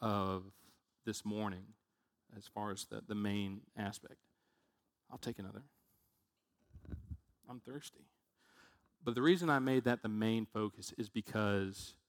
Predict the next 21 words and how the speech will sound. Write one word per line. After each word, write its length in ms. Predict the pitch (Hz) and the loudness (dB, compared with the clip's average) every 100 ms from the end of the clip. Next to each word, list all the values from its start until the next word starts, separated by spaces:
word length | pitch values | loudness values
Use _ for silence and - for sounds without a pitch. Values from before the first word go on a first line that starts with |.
| _ _ _ _ - | _ _ _ _ -12
um, 320 | 107 101 98 101 - _ _ _ _ _ _ _ | -6 -4 -6 -10 -20 _ _ _ _ _ _ _
oftentimes, 760 | 120 127 131 117 117 107 101 - - - _ | -4 -2 -4 0 2 2 0 -6 -16 -20 _
because 300 | 120 - 120 | -4 -2 0
we're 120 | 123 | 0
not 280 | 131 131 123 - _ | 2 2 2 -4 _
necessarily 480 | 127 123 - 117 110 | -2 0 2 4 2
seeing 560 | - 120 113 117 120 123 _ _ _ _ _ _ _ _ _ | 2 0 0 -2 -6 -12 _ _ _ _ _ _ _ _ _
First 240 | 127 120 - | 0 0 0
Corinthians, 840 | 127 117 120 113 110 107 - - _ _ _ _ _ 113 | -2 -2 -2 0 0 -2 -8 -16 _ _ _ _ _ -12
uh, 40 | 101 110 - _ _ _ _ _ _ _ _ _ _ _ _ _ _ _ _ 113 | -12 -14 -20 _ _ _ _ _ _ _ _ _ _ _ _ _ _ _ _ -16
I 40 | |
wanna 140 | 104 98 | -6 -6
make 120 | 107 | -6
sure 120 | 98 | -10
I 20 | |
get 100 | 104 | -14
the 60 | 101 | -12
verse 180 | 98 - - | -14 -14 -18
right. 120 | - _ _ - | -20 _ _ -20
Tw-, 160 | - | -6
yeah, 120 | 117 | -4